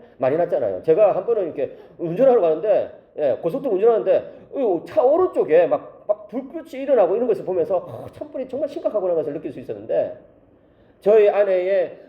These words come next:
외삼촌이 계시는데 나이가 육십오 세인데 그분이 은퇴하신 군인인데 이분이, 예? 자원봉사해가지고 그 산불 현장에 간 거예요. 이 산불에 불을 끄기 위해서는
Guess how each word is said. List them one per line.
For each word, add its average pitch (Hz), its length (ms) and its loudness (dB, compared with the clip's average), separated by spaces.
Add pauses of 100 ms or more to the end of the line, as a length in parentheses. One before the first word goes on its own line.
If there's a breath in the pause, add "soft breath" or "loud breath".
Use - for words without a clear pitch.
(100)
외삼촌이 220 760 -4
계시는데 110 400 -4
나이가 147 320 2
육십오 165 360 -6
세인데 123 540 -4 (300 soft breath)
그분이 190 800 0
은퇴하신 175 720 2 (220)
군인인데 120 960 -6 (320 soft breath)
이분이, 254 680 0 (460)
예? 202 300 0 (300)
자원봉사해가지고 196 1040 0 (180)
그 285 100 -6
산불 302 300 -2
현장에 165 260 2
간 160 200 -6
거예요. 117 200 -2 (380)
이 220 80 2
산불에 247 520 2
불을 240 200 -4
끄기 277 160 -8
위해서는 202 500 0